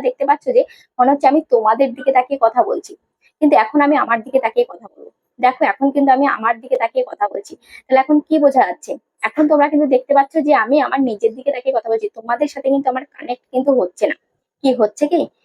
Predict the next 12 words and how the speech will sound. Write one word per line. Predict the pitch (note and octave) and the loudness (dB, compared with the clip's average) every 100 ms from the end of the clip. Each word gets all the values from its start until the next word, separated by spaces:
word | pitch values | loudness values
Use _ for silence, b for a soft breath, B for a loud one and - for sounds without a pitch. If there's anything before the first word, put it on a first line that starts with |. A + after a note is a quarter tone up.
| _ | _
নিশ্চয়ই | B3 - D#4 D#4 | -6 0 2 4
হচ্ছে | B3 - C#4+ | 2 0 -2
না। | C#4+ - | -2 -4
এখন | - D4 | 0 2
আমি | D4 D4+ | 2 0
কিন্তু | D4+ C#4 | 0 0
লেন্সের | A3 B3+ C#4 | 0 -4 -6
দিকে | C4+ C#4+ | -4 -4
তাকিয়ে | B3 B3+ A#3 | 0 0 0
কথা | B3 | 0
বলছি, | B3+ C4 - | -2 -2 -4
তাই | B3+ | -2